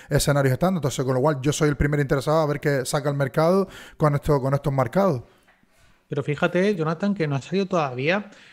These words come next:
Speaker 2: ningún dron o ningún fabricante que se-, que sepa yo con marcado.
Speaker 1: No,
Speaker 2: Ninguno.
Speaker 1: no.
Speaker 2: Y eso quizá no, no es por los fabricantes, sino porque la administración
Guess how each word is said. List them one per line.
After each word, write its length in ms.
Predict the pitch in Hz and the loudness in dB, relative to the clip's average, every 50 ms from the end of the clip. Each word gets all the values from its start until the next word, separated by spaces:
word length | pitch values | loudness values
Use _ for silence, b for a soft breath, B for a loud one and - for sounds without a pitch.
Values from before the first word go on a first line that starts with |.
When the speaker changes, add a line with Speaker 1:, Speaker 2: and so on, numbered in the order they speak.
| b b b b | b b b b
Speaker 2:
ningún 600 | 185 156 151 151 151 143 151 170 185 190 185 170 | -6 -4 -4 -2 -2 -2 0 0 2 2 2 2
dron 380 | 156 156 175 214 240 247 - - - - | 4 4 4 4 2 -2 -6 -12 -18 -10
o 100 | 165 156 | -6 -4
ningún 200 | 139 139 147 160 | -4 -2 -4 -4
fabricante 680 | - - 185 170 156 147 139 143 139 156 165 160 202 190 | -4 -2 -2 -2 -2 -2 -2 -2 -4 -2 -2 -4 -4 -2
que 160 | - 160 139 | 0 -2 -2
se-, 120 | - - - | -2 -6 -10
que 120 | - 127 | -8 -2
sepa 240 | - 147 139 127 120 | -2 -2 0 0 0
yo 260 | 120 143 190 240 240 b b b b b b b _ | 2 2 2 0 -2 b b b b b b b _
con 140 | - 147 143 | -6 -4 -2
marcado. 560 | 135 127 - - 202 196 165 131 - - _ _ _ _ _ _ - | -2 -2 0 0 0 0 0 -6 -8 -14 _ _ _ _ _ _ -6
Speaker 1:
No, 80 | - 135 | -4 0
Speaker 2:
Ninguno. 400 | 131 180 185 156 135 - - _ _ - | 2 2 2 2 0 -6 -10 _ _ -10
Speaker 1:
no. 180 | 147 127 127 127 | -6 -4 -4 -4
Speaker 2:
Y 100 | 165 151 | -2 -2
eso 240 | 151 143 - 190 170 | -2 0 0 -2 -2
quizá 560 | - 175 143 - 185 196 214 214 - - - _ - | -2 -6 0 2 4 4 4 2 -4 -18 -20 _ -6
no, 260 | - 170 165 180 196 196 | -4 -2 -2 -2 -2 0
no 120 | 196 185 | 0 0
es 100 | 190 185 | 0 0
por 140 | - - 220 | 0 0 2
los 120 | 214 196 - | 2 2 2
fabricantes, 640 | - 190 170 156 151 143 185 214 220 202 185 156 - | 2 2 4 4 2 2 2 0 2 2 -2 -2 -2
sino 220 | - 156 151 151 | -2 -4 -4 -2
porque 240 | 143 151 143 - 156 | -2 -4 -2 0 0
la 80 | 147 143 | 0 0
administración 680 | 139 143 143 143 131 - - 139 - 180 185 196 202 | 0 0 -2 -4 -4 -4 -6 -4 0 0 0 0 -2